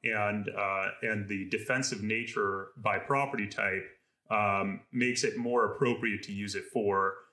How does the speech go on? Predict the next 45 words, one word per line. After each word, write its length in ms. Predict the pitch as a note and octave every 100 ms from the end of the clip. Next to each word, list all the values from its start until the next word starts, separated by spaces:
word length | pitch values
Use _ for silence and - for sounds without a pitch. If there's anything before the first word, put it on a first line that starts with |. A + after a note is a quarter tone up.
| _ -
um, 400 | G2 F#2 F#2 F#2
property 280 | A2+ G2 -
types 200 | F#2+ -
that 60 |
are 40 | -
performing 420 | F2+ F#2+ F2+ E2
better. 160 | E2 -
So 200 | - A2
industrial 500 | A2 A2+ A2+ A2+ G2+
and 80 | G2+
multifamily, 720 | G#2 G#2 G2 C#3 A#2 A2 G2
for 120 | G#2+
example, 760 | G2 G#2 G2+ F#2+ G2+ F#2+ F#2 - _ _ -
um, 400 | G#2 F#2 F2+ F#2 -
compared 680 | A#2+ A2 - A#2+ A2 G#2+ G#2+
to, 540 | A2 G2 G2 G2 G2 - _ _
um, 480 | - F#2 F2+ F2 F#2 - _ -
retail 580 | G#2+ B2+ B2 A#2 G#2 G#2
properties 720 | A#2+ G#2 G2 G#2 G2 F#2+ F#2+
where 440 | G#2 G2+ G2 G2 F#2
there 160 | G#2
may 240 | G#2 A2 G#2+
be 180 | A2
a 60 | G2+
little 200 | G#2 G#2+
bit 120 | G#2+
more 240 | A2 G2 F2+
volatility 800 | A2 G#2+ G2 - C3 A2 G#2+ G2+
of 180 | F#2 -
returns 840 | F2 - A#2 G#2+ G2 F#2 F2 - _ -
going 240 | A#2 G#2 G#2
forward, 380 | - A#2 G#2
and 100 | G#2
you 100 | G2
also 220 | G2+ G2+ G2+
may 140 | F#2+
have 160 | F#2 -
to 80 |
pay 320 | - F#2+ F#2 E2+
a 40 |
greater 260 | B2+ F2+ F2
cost 420 | - G2+ F2+ -
of 100 | E2+
debt 280 | G2 F#2 -
today 560 | - - F#2 F#2 F2